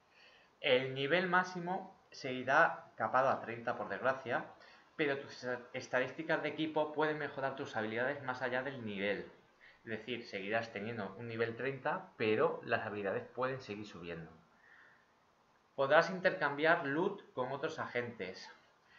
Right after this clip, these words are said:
Si tienes loot, puedes dejarlo caer en la, en las zonas oscuras para que tus compañeros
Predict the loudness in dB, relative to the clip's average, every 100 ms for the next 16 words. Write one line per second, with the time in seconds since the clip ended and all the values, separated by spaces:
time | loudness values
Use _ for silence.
0 | _ -8 -8 -2 0 0 0 0 -2 -2
1 | 0 0 -2 -2 0 2 4 4 2 -2
2 | -2 2 4 6 4 -2 -16 -14 -4 0
3 | 0 0 -2 -2 -4 -2 0 0 -2 -2
4 | 2 2 2 -2 -2 -2 -10 -12 -12 -10
5 | -6 -2 -2 -2